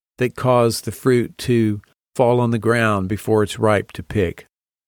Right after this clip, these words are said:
Sometimes there are things going on in our lives that seem to take away the fruits of the Spirit before they're ripe and ready to use in our lives. When some of the peaches fall off the trees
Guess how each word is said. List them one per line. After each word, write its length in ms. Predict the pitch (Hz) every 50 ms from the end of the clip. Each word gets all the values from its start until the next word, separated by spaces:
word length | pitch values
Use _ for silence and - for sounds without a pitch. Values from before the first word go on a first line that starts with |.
| _ -
Sometimes 640 | - - 135 123 104 117 131 127 120 120 117 110 -
there 180 | - 120 110 107
are 240 | 107 107 - - -
things 440 | - - 139 131 127 120 113 - -
going 300 | - 117 117 117 113 113
on 300 | - 120 123 120 120 117
in 140 | 113 107
our 160 | 107 101 104 107
lives 560 | 104 113 120 120 113 110 104 95 92 - -
that 260 | - 110 104 95 - _ _ _ _ _ _ _ -
seem 240 | - - 151 139
to 100 | 123 127
take 320 | 104 - - 139 147 - -
away 480 | 120 113 117 123 123 131 131 127 123
the 120 | 113 101 98
fruits 420 | - - 135 127 - - - -
of 80 | 120 107
the 100 | 113 107
Spirit 520 | - - - - 120 117 113 110 - -
before 340 | - 101 92 - 127 131 127
they're 200 | 113 110 107 104
ripe 340 | 101 113 120 127 120 104 -
and 140 | 95 98 104
ready 260 | 110 107 107 107 98
to 120 | - 113
use 360 | 107 104 113 131 143 131 -
in 80 | 127 110
our 160 | 98 92 90
lives. 500 | 85 82 82 82 - - - - 110 - - _ _ _ _ _ _ _ _ _ _ _ _ _ _ _ _ _ _ _ _
When 300 | - 139 151 151 143 139
some 260 | 131 - - 165 156 160
of 60 | 147
the 80 | 139
peaches 640 | 117 - - 156 151 - - 143 127 120 113 - - - _
fall 300 | - - - 151 143 143
off 160 | 139 139 127
the 140 | - 139 123
trees 580 | - - - 143 135 131 131 127 123 117 -